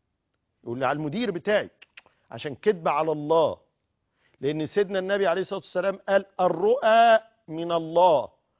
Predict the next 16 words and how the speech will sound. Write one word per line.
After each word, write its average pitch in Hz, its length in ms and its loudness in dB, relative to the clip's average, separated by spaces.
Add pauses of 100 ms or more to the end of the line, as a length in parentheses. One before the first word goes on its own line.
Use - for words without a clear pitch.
(260)
فأنت 185 360 0
لما 170 320 2
بتقول: 170 600 -4 (160)
"أنا 208 320 4
رأيت 180 680 -2
رؤيا"، 214 640 0 (100)
يعني 151 420 -2
كأنك 185 640 -4
تقول 175 520 -6
أن 185 260 -8
الله 180 380 0 (440)
أوحى 220 420 4
إلي 180 540 -4
عن 143 240 -4
طريق 180 400 -4
الرؤيا 233 520 0